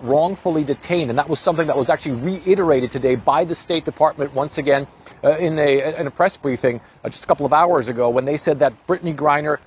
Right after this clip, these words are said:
should not remain in detention even a single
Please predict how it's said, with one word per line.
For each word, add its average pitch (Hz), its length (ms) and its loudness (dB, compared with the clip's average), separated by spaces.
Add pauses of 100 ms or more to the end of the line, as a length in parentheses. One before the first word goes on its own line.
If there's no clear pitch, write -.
should 165 300 -2
not 151 360 -2
remain 170 580 -2
in 170 140 -4
detention 160 680 -4
even 175 420 -2
a 143 120 -2
single 165 600 0